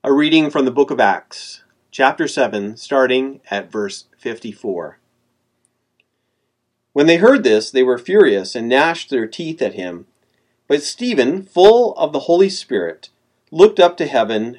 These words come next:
and saw the glory of God, and Jesus standing at the right hand of God.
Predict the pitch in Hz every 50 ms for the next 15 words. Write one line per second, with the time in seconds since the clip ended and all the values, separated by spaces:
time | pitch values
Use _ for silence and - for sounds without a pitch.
0 | _ - 113 110 113 - - - 147 147 147 147 143 135 110 - 123 117 120 127
1 | 131 131 131 127 123 - 95 87 85 82 85 87 - _ _ _ _ _ _ _
2 | _ _ _ _ _ _ _ _ _ - 127 135 131 - 151 180 185 165 143 135
3 | 123 - - - 151 143 143 131 110 98 90 87 - - - 110 - 120 110 113
4 | 120 123 123 - - 123 117 117 117 104 98 - - 92 87 90 82 80 80 -